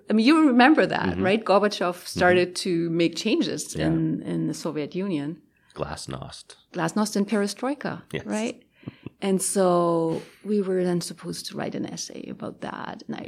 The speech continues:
Speaker 2: Yeah.
Speaker 1: I, I remember letting my guard down and sort of writing more honestly than I was taught. And then, like, immediately after handing it in, I regretted it and was like, "Oh, what did I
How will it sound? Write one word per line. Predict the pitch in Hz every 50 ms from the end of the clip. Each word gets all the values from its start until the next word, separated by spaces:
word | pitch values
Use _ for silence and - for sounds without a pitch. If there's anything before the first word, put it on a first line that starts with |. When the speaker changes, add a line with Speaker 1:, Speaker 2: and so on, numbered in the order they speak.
| - - -
Speaker 2:
Yeah. | - - - - _
Speaker 1:
I, | 196
I | 190
remember | 180 180 180 185 185 180 180 180 175 170 175 -
letting | 208 202 196 185 190 185 180
my | 175 170
guard | 160 - 160 143 143 147 - -
down | 202 202 214 233 247 262 277 262 254
and | - 180 175
sort | - 185 175
of | 170
writing | 165 165 160 170 175 180 175 175 170
more | 170 165 165 160 160 156 156 160 160 - - _ _ _ - - - - - - -
honestly | - 156 180 196 226 226 - - 254 277 302 349 370 - - _ _ _ _ _ _
than | - 190 185
I | - 170
was | 165 175 170 -
taught. | - 196 170 170 202 269 - - - - - - - -
And | 196 185 170
then, | 180 160 151 - - - _ _
like, | - 202 190 190 - 208
immediately | 190 196 233 262 269 254 185 165
after | 160 170 - 170
handing | 165 175 185 196 196 185 170
it | 165 156 160
in, | - 190 220 220 202 185 160
I | 160
regretted | 160 160 160 - 165 156 175 208 208
it | 175 151 143
and | 147 143
was | - 160 -
like, | 170 160 - -
"Oh, | 170 175 170 151 139 -
what | 151 - 170 -
did | - - - -
I | 143 143